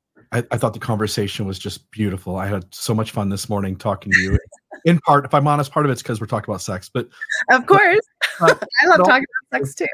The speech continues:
Speaker 2: <laughs>
Speaker 1: I just think you, you're so full of wisdom and experience that, uh, I've admired you from afar and from up close, and appreciate very much all that you,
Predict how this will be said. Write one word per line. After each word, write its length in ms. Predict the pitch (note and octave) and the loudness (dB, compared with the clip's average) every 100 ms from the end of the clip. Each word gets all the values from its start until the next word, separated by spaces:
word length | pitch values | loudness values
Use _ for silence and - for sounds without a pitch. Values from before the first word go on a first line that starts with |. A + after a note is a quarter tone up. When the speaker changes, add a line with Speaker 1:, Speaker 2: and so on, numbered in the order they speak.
| - | -10
Speaker 2:
<laughs> 240 | _ - C#3 | _ -6 -2
Speaker 1:
I 60 | |
just 220 | C#3 C3+ - | -2 -2 -4
think 240 | B2 A2 | -6 -2
you, 240 | B2 A#2+ G#2+ | -2 -2 -4
you're 140 | C#3 | -4
so 200 | C3+ F#3+ | -2 -4
full 220 | - D#3+ | 0 0
of 80 | C3+ | 0
wisdom 360 | B2+ B2 C3 A#2 | 0 -2 -2 -2
and 60 | |
experience 580 | A2 - B2 B2 A#2 A2+ | -4 -4 -4 -2 -4 -6
that, 220 | - G#2+ _ _ _ - - - | -6 -8 _ _ _ -12 -10 -6
uh, 220 | G#2+ G#2+ - | -6 -6 -2
I've 140 | C#3+ D3+ | 0 0
admired 460 | C3 C3 C3 A#2+ | 0 -2 -2 -2
you 140 | A#2+ A2+ | -4 -6
from 280 | - A#2+ | -4 -4
afar 360 | A2+ - B2 A#2+ | -4 -2 -2 -2
and 160 | G#2+ G#2 | -4 -6
from 120 | G#2+ | -8
up 120 | G2+ | -8
close, 440 | - A#2 A2 - | -8 -6 -6 -6
and 220 | G#2 G2 - | -8 -8 -8
appreciate 760 | G#2+ G2+ _ - A#2+ - A2+ G2+ | -10 -10 _ -8 -8 -6 -6 -4
very 200 | A2 G#2+ | -2 -2
much 280 | G#2+ G#2+ | -4 -6
all 200 | A2+ G#2+ | -6 -6
that 180 | G#2 G#2+ | -6 -10
you, 300 | G#2 G#2 G2+ | -8 -8 -8